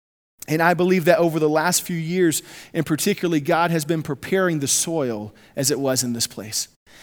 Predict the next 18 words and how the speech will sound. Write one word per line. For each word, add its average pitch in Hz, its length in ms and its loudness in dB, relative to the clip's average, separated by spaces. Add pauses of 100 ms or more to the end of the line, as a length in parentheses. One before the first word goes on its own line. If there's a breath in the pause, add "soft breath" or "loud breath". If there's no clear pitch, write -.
(120 loud breath)
He's 175 160 0
been 180 140 2
preparing 180 440 -2
the 160 80 0
ground 160 480 -2
for 156 100 -2
what 147 180 2
he 151 100 4
wants 151 240 0
to 143 80 -6
do 131 380 0 (280 loud breath)
in 151 220 2
this 143 240 2
community. 135 720 -2 (540 loud breath)
And 165 240 2
seeds 240 520 4
move 190 240 4
from 160 240 -2